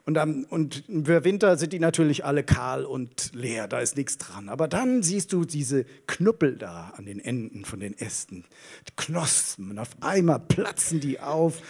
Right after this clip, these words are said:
und dann kommt so ganz zart bisschen Grün raus und noch ein bisschen mehr Grün und noch ein bisschen mehr Grün. Und jetzt kann ich nicht mehr auf die andere Rheinseite zu,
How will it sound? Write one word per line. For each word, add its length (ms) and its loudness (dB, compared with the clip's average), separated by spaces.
und 60 -8
dann 80 -2
kommt 180 -4
so 60 -8
ganz 360 -2
zart 520 -2
bisschen 320 -4
Grün 340 0
raus 380 2
und 160 -2
noch 180 2
ein 80 -8
bisschen 320 2
mehr 180 2
Grün 320 4
und 240 0
noch 220 4
ein 80 2
bisschen 300 0
mehr 160 6
Grün. 340 2
Und 140 2
jetzt 180 2
kann 180 -2
ich 120 -2
nicht 200 0
mehr 180 6
auf 100 0
die 100 0
andere 340 0
Rheinseite 520 2
zu, 200 -2